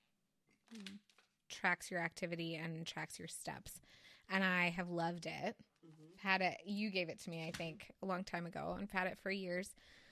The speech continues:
Speaker 1: But the screen got cracked, and it was fine for a long time, but then it had moisture in there, and I think it's just dying. So, eBay, twenty bucks.
Speaker 2: Nice.
Speaker 1: Got a new one.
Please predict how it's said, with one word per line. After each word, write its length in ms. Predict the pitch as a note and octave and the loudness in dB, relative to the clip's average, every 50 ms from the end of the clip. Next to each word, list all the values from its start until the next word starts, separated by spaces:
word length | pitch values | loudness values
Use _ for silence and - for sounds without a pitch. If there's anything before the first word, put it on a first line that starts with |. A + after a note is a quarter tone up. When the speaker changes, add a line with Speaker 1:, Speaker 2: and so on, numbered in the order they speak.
| - - - - G#3 G3 - | -20 -20 -12 -6 -6 -4 4
Speaker 1:
But 500 | - G#3+ G3 F#3+ F#3+ F#3 - - - - - - | 8 8 10 10 10 8 6 4 -2 -8 -6 -6
the 80 | G3+ | -8
screen 320 | - - - - A3 A3 A3+ | -6 -4 0 2 2 4 6
got 180 | A3 G#3 F#3 | 6 4 4
cracked, 400 | - - G#3 G3 F#3+ - - - - - - | 4 6 8 8 8 8 4 -8 -10 -6 -2
and 440 | F3 F#3 F3+ F#3 F#3 F#3 F#3 F#3 F#3 - | 0 2 4 4 4 2 2 0 -2 0
it 80 | - F#3+ | 0 0
was 240 | F#3 F#3 - - - _ _ _ _ _ _ _ - | 0 0 -2 -4 -12 _ _ _ _ _ _ _ 0
fine 440 | G#3 G#3 G3+ G3 F#3 F3 E3+ E3+ E3+ | 2 4 6 6 6 4 4 0 -4
for 160 | - - F3 | -2 -2 0
a 40 | E3+ | 0
long 160 | E3+ F3 F3 | 0 -2 -2
time, 200 | - F3+ E3 D#3+ | -2 -2 -2 -2
but 140 | D#3 D#3 - | -2 -4 -4
then 100 | E3+ E3 | -4 -4
it 140 | D#3+ D3+ - - - - | -4 -6 -8 -10 -8 0
had 180 | - E3+ E3 E3 | 0 2 2 2
moisture 440 | E3+ E3 D#3+ D#3 D#3+ - - - D#3+ | -2 -2 -4 -4 -4 -6 -6 -6 -6
in 140 | D#3 D#3 D#3 | -6 -6 -6
there, 140 | D#3+ E3 E3+ | -8 -8 -8
and 100 | E3+ E3 | -8 -8
I 80 | - E3+ - | -8 -10 -10
think 160 | - - - | -10 -10 -10
it's 200 | - - - - | -12 -14 -12 -12
just 200 | - - - - - - - | -10 -10 -10 -12 -12 -6 -6
dying. 480 | E3+ D#3 D#3+ D#3+ E3 F3+ G#3 A3 A3 G#3+ - - | -6 -4 -4 -4 -2 -2 0 0 -2 -4 -2 0
So, 320 | F#3+ E3+ E3 E3+ E3 E3 F3 - _ _ _ _ _ _ - - - - - - | 2 2 2 2 0 0 -2 -8 _ _ _ _ _ _ -20 -20 -20 -16 -4 -2
eBay, 300 | G#3+ G3+ G#3 G3+ G3+ G#3 | 0 2 4 4 2 2
twenty 220 | - A3 G#3 G#3 | 0 -2 -2 0
bucks. 320 | G#3+ A3 G#3+ G#3+ - - - - - _ _ _ _ _ _ _ _ _ - - | 0 0 -2 -2 -6 -18 -20 -20 -20 _ _ _ _ _ _ _ _ _ -8 -2
Speaker 2:
Nice. 680 | D#3+ D#3 D#3 D#3+ E3 D#3+ D3+ E3+ G#3 C4+ C#4+ A3+ E3+ C#3+ | 0 2 2 4 2 2 2 4 6 8 8 8 8 6
Speaker 1:
Got 200 | G3+ G3 F#3+ F#3+ | 6 4 4 4
a 20 | F#3 | 2
new 160 | F#3+ G3 G3+ | 0 0 0
one. 260 | G#3 G3 F#3 F#3 F3+ | 0 0 0 -2 -4